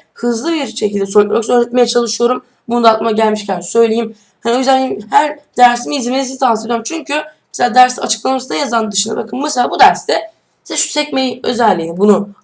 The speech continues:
anlatmış oldum. Hemen derste doğaçlama çektiğim için, size hızlı bir şekilde anlatmaya çalıştığım için bu şekilde oluyor. O yüzden bütün derslerimi izlemenizi tavsiye ederim.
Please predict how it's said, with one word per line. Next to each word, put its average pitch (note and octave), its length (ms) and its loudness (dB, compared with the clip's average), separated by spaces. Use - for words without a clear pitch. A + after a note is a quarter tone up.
anlatmış G3 480 0
oldum. E3 320 2
Hemen C#4+ 200 2
derste C#4+ 320 4
doğaçlama C#4 400 4
çektiğim C#4 440 -4
için, D#4+ 400 -6
size D4+ 160 -4
hızlı C#4 240 0
bir F4 60 2
şekilde G3 300 0
anlatmaya G#3 420 2
çalıştığım C4 440 0
için F3 200 -4
bu F#3 60 -2
şekilde C4 320 0
oluyor. B3+ 220 -2
O B3 100 -4
yüzden A3 220 -4
bütün B3 160 -8
derslerimi F#3+ 400 -2
izlemenizi G#3 320 -2
tavsiye C4 340 -2
ederim. C4 180 2